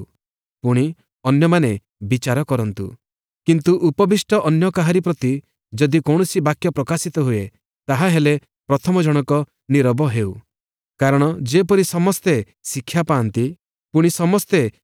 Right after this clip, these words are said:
ଚେତନାପ୍ରାପ୍ତ ହୁଅନ୍ତି, ଏଥି ନିମନ୍ତେ ତୁମ୍ଭେମାନେ ସମସ୍ତେ ଜଣ ଜଣ କରି ଭାବବାଣୀ କହିପାର। ଭାବବାଦୀମାନଙ୍କ ଆତ୍ମା ଭାବବାଦୀମାନଙ୍କର ବଶୀଭୂତ, କାରଣ ଈଶ୍ୱର ବିଶୃଙ୍ଖଳାର ଈଶ୍ୱର ନୁହନ୍ତି,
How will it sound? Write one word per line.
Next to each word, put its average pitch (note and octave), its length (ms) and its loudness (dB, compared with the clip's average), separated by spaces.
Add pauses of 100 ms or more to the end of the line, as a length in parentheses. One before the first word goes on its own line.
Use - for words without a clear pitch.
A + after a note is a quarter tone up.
(140)
ଚେତନାପ୍ରାପ୍ତ F#3 680 -2
ହୁଅନ୍ତି, B2 440 0 (480)
ଏଥି C3 220 0
ନିମନ୍ତେ F#3 380 2
ତୁମ୍ଭେମାନେ D#3+ 500 2 (300)
ସମସ୍ତେ E3+ 560 -2 (420)
ଜଣ B2+ 300 0
ଜଣ F#3 200 2
କରି C3 240 0 (260)
ଭାବବାଣୀ D3 500 2
କହିପାର। A#2+ 380 -2 (720)
ଭାବବାଦୀମାନଙ୍କ E3+ 960 0
ଆତ୍ମା A#2 380 -2 (460)
ଭାବବାଦୀମାନଙ୍କର D#3+ 880 2
ବଶୀଭୂତ, A#2+ 460 -4 (540)
କାରଣ B2+ 220 2
ଈଶ୍ୱର D#3 380 0 (420)
ବିଶୃଙ୍ଖଳାର E3 680 0
ଈଶ୍ୱର D3+ 400 -2
ନୁହନ୍ତି, A2 440 -2